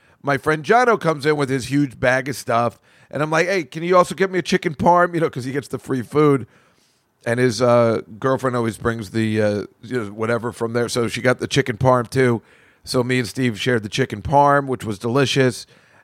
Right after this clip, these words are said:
And then I had some popcorn. And then Jono went to this place where they got other free food. This guy bought 'em in at halftime, and then we had an ice cream bar that was delicious, like a, you know, chocolate co-, coated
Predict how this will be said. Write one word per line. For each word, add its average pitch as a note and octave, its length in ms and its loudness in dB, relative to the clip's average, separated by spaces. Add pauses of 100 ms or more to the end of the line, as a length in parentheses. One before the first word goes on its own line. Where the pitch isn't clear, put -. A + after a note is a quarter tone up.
(140)
And B2+ 300 -2
then C#3+ 640 0
I B2 80 2
had C3 120 2
some B2+ 140 -4
popcorn. C#3+ 920 2 (100)
And A#2+ 240 -6
then C#3 440 0
Jono C#3 440 4
went B2+ 220 -2
to C3+ 60 -6
this B2+ 180 -4
place C3+ 380 -4
where A#2+ 120 -4
they A#2 140 -4
got A#2 180 -2
other B2+ 300 0
free C3+ 220 -2
food. C3 440 0 (600)
This C3+ 140 -4
guy C3+ 220 4
bought C3 200 4
'em B2+ 120 -2
in B2+ 80 0
at G#2+ 80 -2
halftime, B2+ 560 0 (340)
and B2 140 0
then C3 140 2
we A#2+ 100 2
had B2+ 140 4
an C3 140 -2
ice C#3 260 0
cream A#2 260 -2
bar F2+ 260 0
that B2+ 220 0
was B2+ 140 -2
delicious, A#2 720 -2
like G#2 180 -4
a, G2 200 -4 (460)
you A#2 80 -8
know, G2 180 0
chocolate B2 640 0 (680)
co-, C3+ 240 -6
coated D3 720 2